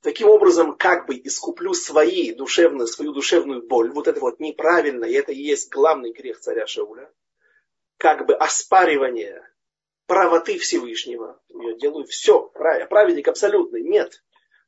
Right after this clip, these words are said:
недостаточно только физических действий. Должна быть ещё и мысль на правильном уровне.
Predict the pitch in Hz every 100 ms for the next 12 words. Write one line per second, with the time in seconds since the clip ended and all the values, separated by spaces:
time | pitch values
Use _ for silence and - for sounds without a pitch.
0 | _ 139 147 139 - 165 123 - 117 104
1 | 92 - 120 117 113 117 - _ _ -
2 | 123 117 117 123 120 - - - - 110
3 | 123 120 - - - - 127 151 - 104
4 | 110 - 123 117 110 123 117 101 -